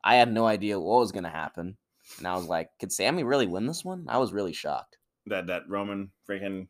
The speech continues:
Speaker 2: came out with the win, pulled off the dub.
Speaker 1: Yeah, I was like, "How?" Like, I really thought Sami was gonna win this, 'cause it started with Brock Lesnar beating up Sami, 'cause Sami said, "You can't beat Roman."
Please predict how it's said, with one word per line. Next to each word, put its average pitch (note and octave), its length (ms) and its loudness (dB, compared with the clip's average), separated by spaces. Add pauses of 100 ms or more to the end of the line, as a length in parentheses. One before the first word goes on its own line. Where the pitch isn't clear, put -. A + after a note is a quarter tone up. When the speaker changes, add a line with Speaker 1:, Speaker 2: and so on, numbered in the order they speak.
Speaker 2:
came G2+ 200 -4
out F#2+ 160 2
with G2 140 0
the G2 80 -4
win, G#2 400 -2
pulled F#2+ 140 0
off F#2 140 2
the G2 60 0
dub. F#2+ 340 4 (400)
Speaker 1:
Yeah, E2+ 380 4
I E2+ 120 0
was F2 100 -2
like, D#2 220 -2
"How?" F2+ 500 0 (1300)
Like, - 160 -16
I E2 60 -4
really A2 220 0
thought F#2 280 2
Sami G2 220 -2
was E2 100 -4
gonna E2 160 -6
win F2+ 220 -6
this, D#2+ 160 -8
'cause - 240 -8 (180)
it A#2 100 2
started F3+ 260 10
with D3+ 160 4
Brock B2 220 10
Lesnar G#2+ 340 2
beating G2 240 -2
up E2+ 140 -6
Sami, G2 560 -4 (120)
'cause - 300 -8 (260)
Sami G2+ 280 0
said, F#2+ 180 -6
"You A#2 60 -4
can't A2+ 260 -6
beat E2+ 160 -6
Roman." E2+ 420 -6